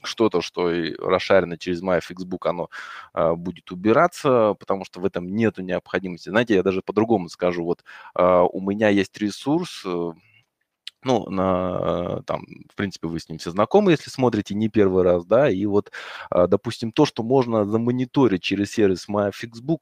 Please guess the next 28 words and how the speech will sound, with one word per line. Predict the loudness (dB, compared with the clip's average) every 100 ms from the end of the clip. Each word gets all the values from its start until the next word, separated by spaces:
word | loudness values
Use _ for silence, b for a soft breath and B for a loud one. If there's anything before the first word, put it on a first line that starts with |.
| -6
точка | -12 -8 -10
ком, | -2 -2 -2 -6
то | -6
есть | -6 -10 -14
независимый | -8 2 2 2 -4 -12 -14 -14
сервис | -4 -4 -4 -8
мониторинга, | -12 -4 -2 -2 -2 -4 B B B 0
а, | 2
можно, | 4 4 4 2 -2 -6 _
в | _ 2
принципе, | 2 2 -4 -2 2
э, | 2 2 2 0 -4 -10 -20 -6
ну, | -6 2
я | 4
это | 6 4 -4 -10 -14
сделал, | -12 -2 2 4
да, | 4 4
расшарил, | 4 2 2 2 2
и | -2
можно | -4 -6 -10
посмотреть | -10 -6 -4 -4 -4
в |
режиме | -4 -2 2
реального | 0 0
времени | -4 -4 -6
абсолютно | -6 -4 -4 -4
каждый | -2 0 0 -6
счет. | -10 -12